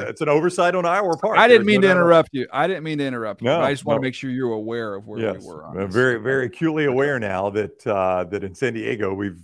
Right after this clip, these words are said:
Speaker 2: we've delivered very little
Speaker 1: I mean,
Speaker 2: gear,
Speaker 1: it,
Speaker 2: so
Speaker 1: it's like, it's getting cold. It's, like, seventy-two outside right now. I mean, it's
Speaker 2: <laughs>
Speaker 1: bristling.
Speaker 2: It's, it's gonna be winter soon. It might hit the sixties.
Speaker 1: <laughs>
Speaker 2: Uh, <laughs> so we'll, we'll get you taken care of. I promise you
Speaker 1: Yeah,
Speaker 2: that.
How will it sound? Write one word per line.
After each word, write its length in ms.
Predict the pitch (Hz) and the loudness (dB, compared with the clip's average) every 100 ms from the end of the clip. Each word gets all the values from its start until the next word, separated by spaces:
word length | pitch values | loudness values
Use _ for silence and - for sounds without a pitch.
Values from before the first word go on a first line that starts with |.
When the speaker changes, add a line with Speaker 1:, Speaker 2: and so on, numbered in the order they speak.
| 107 | -6
Speaker 2:
we've 320 | 107 92 - | -6 -6 -6
delivered 360 | 117 110 104 92 | -4 -4 -6 -6
very 240 | 107 113 | -4 -4
little 200 | 110 107 | -4 -2
Speaker 1:
I 40 | 120 | -2
mean, 140 | 147 | -2
Speaker 2:
gear, 80 | 131 | -2
Speaker 1:
it, 140 | 147 170 | -2 -2
Speaker 2:
so 60 | - | 2
Speaker 1:
it's 300 | 180 - - | 0 0 2
like, 400 | 165 151 - - | 4 2 0 -8
it's 220 | - 180 - | -4 -4 -2
getting 280 | 247 185 | -4 -4
cold. 360 | 170 190 185 117 | -4 -2 0 -2
It's, 180 | 117 - | -8 -6
like, 160 | 180 | -6
seventy-two 760 | - - 160 165 127 - 170 131 | -6 -6 -6 -4 -8 -2 0 0
outside 420 | 87 - 98 92 | -2 -8 -10 -10
right 180 | 98 90 | -10 -10
now. 260 | 95 92 95 | -10 -10 -10
I 20 | |
mean, 140 | 104 | -8
it's 160 | 131 - - - | -8 -10 -14 -14
Speaker 2:
<laughs> 300 | - - - | -14 -14 -10
Speaker 1:
bristling. 400 | 165 175 131 101 | -8 -8 -10 -14
Speaker 2:
It's, 120 | 107 - _ 143 | -16 -20 _ -16
it's 180 | 190 | -6
gonna 160 | - 202 | -2 0
be 80 | 185 | 0
winter 320 | 156 175 156 | 0 0 -2
soon. 220 | - 135 | -4 -4
It 120 | 123 | -4
might 220 | 123 135 139 | -2 -2 -2
hit 140 | 151 | -4
the 80 | 131 | -6
sixties. 440 | - - - 92 - | -6 -8 -8 -12 -12
Speaker 1:
<laughs> 40 | - - - - - | -14 -12 -12 -12 -4
Speaker 2:
Uh, 280 | 120 135 - - - 113 147 | 0 2 0 -2 -6 -6 -10
<laughs> 60 | - | -10
so 180 | - 139 | -4 0
we'll, 240 | 156 160 | 0 0
we'll 180 | 139 151 | -2 -2
get 200 | 156 160 | -4 -8
you 60 | 147 | -6
taken 260 | 151 139 117 | -8 -8 -6
care 220 | 139 107 | -6 -6
of. 80 | 92 | -8
I 60 | |
promise 340 | 104 120 107 87 | -6 -4 -4 -6
you 80 | 143 | -4
Speaker 1:
Yeah, 180 | 95 | -4
Speaker 2:
that. 80 | 85 | -4